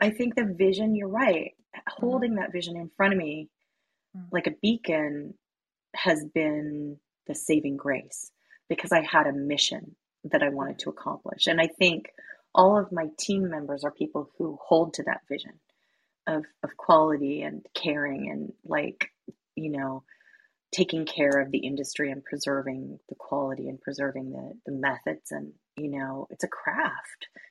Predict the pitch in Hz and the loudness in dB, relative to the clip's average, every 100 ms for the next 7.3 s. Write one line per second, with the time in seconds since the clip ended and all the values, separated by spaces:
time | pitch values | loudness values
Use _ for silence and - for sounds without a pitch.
0 | - - 170 190 220 - - 147 147 - | -10 -4 -2 6 8 8 2 -6 -8 -8
1 | 160 - - 151 147 - 165 151 156 - | -10 -2 4 4 4 -2 -6 -4 -6 -4
2 | 165 151 - - _ _ _ _ _ 185 | -2 -2 -6 -14 _ _ _ _ _ 8
3 | 185 180 175 - 156 - 147 139 - - | 10 8 4 4 2 0 -8 -6 -8 -6
4 | - 196 170 - 147 - 190 190 - 147 | 0 2 2 -2 -8 0 2 2 0 -6
5 | 147 - - _ - 220 240 175 - - | -8 -8 -10 _ 0 0 2 -2 -4 -8
6 | - - 180 247 202 165 170 - 214 - | -8 -2 -2 0 0 2 2 0 -4 -4
7 | - 196 - | 4 4 4